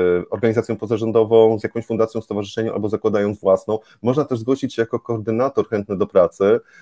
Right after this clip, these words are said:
z, mm, grupą młodzieżową, e, do jakiegoś domu kultury, do, mm, do biblioteki. O!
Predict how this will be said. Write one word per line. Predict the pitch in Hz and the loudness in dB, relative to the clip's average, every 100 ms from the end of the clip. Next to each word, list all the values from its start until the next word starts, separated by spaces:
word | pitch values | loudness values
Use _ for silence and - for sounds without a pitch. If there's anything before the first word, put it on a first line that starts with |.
| - | -16
z, | 98 98 104 101 101 98 101 | -8 2 6 6 4 0 -4
mm, | 98 95 92 95 92 90 101 | -4 -2 -4 -4 -6 -6 -2
grupą | 107 120 | 0 2
młodzieżową, | 104 92 98 95 87 98 117 120 | 4 2 0 0 2 4 4 2
e, | 98 95 | -2 -2
do | 92 104 104 | 2 2 4
jakiegoś | 104 107 101 98 101 107 | 2 -2 -4 -2 -2 -4
domu | 104 104 104 | -4 -2 -4
kultury, | - 101 - 113 95 87 | -6 -10 -2 0 2 0
do, | 82 90 92 90 - _ _ _ _ _ _ | 2 4 4 2 -4 _ _ _ _ _ _
mm, | 95 92 92 92 92 92 | -8 -6 -4 -4 -4 -2
do | 101 | -2
biblioteki. | 110 107 113 139 139 90 - 85 82 _ _ _ - | 0 -2 2 2 2 0 -2 -8 -10 _ _ _ 6
O! | 107 110 92 - | 10 12 10 4